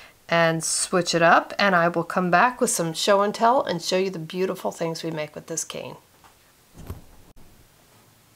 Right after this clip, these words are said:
And my favorite part, show and tell, to show you what we got out of these canes. And I got these beautiful pod beads and these crystal pods and these wonderful little flowers and marguerite flowers and these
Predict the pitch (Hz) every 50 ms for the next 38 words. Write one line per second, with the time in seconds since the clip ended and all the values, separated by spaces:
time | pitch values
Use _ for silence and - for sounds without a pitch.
0 | _ _ - - - - - - - - - - 302 302 311 311 294 294 - 320
1 | 311 302 285 294 294 - - 277 269 233 - - - - 277 262 254 262 254 -
2 | 269 269 247 247 247 240 - - - - - 247 247 - - 277 254 247 247 240
3 | 220 233 220 - 240 233 226 226 220 220 214 220 - 202 208 214 220 214 196 196
4 | 220 214 208 208 202 - - - 240 220 214 208 208 214 214 - - - - -
5 | - - - - - - - 220 226 220 220 214 - - - 220 226 220 247 226
6 | 220 220 226 214 - - 214 226 240 254 254 240 - 202 175 - - - 277 277
7 | 285 285 233 226 226 262 262 254 254 254 254 226 220 - - - - - - -
8 | - - - 208 214 208 190 185 - - - - 302 294 - - 285 254 240 -
9 | - 247 240 233 226 226 226 226 220 226 - - - - 185 190 196 190 180 180
10 | - - 220 226 233 240 220 - 226 220 214 208 202 190 - - - 226 214 208
11 | 214 214 214 214 214 - - - 180 185 185 185 185 185 196 196 208 226 233 226
12 | 226 - - 233 220 214 214 208 202 202 208 202 196 - - - 185 190 185 175
13 | 170 165 -